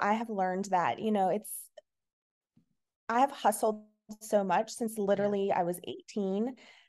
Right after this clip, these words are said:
Speaker 1: that I'm just ready to take life at a s-, at a slower pace.
Speaker 2: Yeah, and I think there's something so powerful about being able to do that, because very similar situation. At the age of fifteen and a half, I was already working.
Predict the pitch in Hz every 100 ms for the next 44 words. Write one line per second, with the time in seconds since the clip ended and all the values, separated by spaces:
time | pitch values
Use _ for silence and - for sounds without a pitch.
0 | - 202 190 - 208 196 202 220 262 233
1 | 202 190 175 190 - 175 170 165 - -
2 | _ _ _ _ _ _ _ _ _ -
3 | - 220 220 196 180 190 180 175 - -
4 | 185 175 156 151 147 - - 208 _ -
5 | - - - _ _ _ 185 190 185 165
6 | - 220 214 214 226 226 233 233 - 196
7 | 196 202 190 190 196 _ _ _ _ _
8 | _ - 208 180 185 165 175 214 202 185
9 | - 180 175 170 - 165 170 208 - 165
10 | 156 - - _ - 170 170 160 - 160
11 | 160 156 165 151 151 170 160 - 160 170
12 | 170 165 165 - _ 196 175 - 170 160
13 | 160 147 - - 160 160 156 151 147 143
14 | 139 139